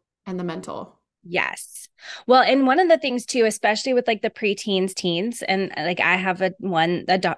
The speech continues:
Speaker 2: daughter that's twelve going on thirteen right now. And what I have noticed is, uh, if you remember back to middle school, like,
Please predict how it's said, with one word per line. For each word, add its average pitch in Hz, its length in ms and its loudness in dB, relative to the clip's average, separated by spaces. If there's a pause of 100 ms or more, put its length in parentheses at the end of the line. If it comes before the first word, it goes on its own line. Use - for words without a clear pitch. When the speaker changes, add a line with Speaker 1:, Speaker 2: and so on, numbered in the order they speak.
(140)
Speaker 2:
daughter 151 340 0
that's - 260 -4
twelve 165 400 2
going 175 220 0
on 170 140 0
thirteen 160 440 -6
right 156 160 -4
now. 160 280 -2 (440)
And 214 380 4
what 202 260 0
I 240 220 0
have 269 220 -4
noticed 175 500 0
is, 185 320 -2 (100)
uh, - 40 -12 (260)
if - 180 -8
you 202 140 0
remember 185 320 2
back 175 320 0
to 233 100 -4
middle 185 240 0
school, 202 480 2
like, 185 360 0